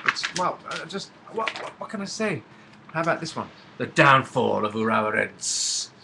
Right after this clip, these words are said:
They're back this year. Yes, Urawa Reds are back, but they had a bad couple of years. Anyway, where was I? Oh yes,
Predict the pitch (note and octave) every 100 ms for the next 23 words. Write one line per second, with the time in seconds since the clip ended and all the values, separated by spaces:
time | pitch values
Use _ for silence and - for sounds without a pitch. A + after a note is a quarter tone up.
0 | - - D#3+ F3 F#3+ A3 - - C#3 -
1 | C3+ A2+ G#2 C#3+ E3+ - - B2+ D#3 D#3
2 | D3+ D3 - C#3 C#3 C#3 C3+ - B2 A2+
3 | - - - A2 C3+ C3+ A2+ C3 - C3+
4 | A2+ B2+ A2+ G2+ - - - - - G3+
5 | G#3 B2+ A2 C3 E3+ F#3 D3+ A#2 F#2 F2+
6 | - - E3 F3+ D#3+ G#2+ -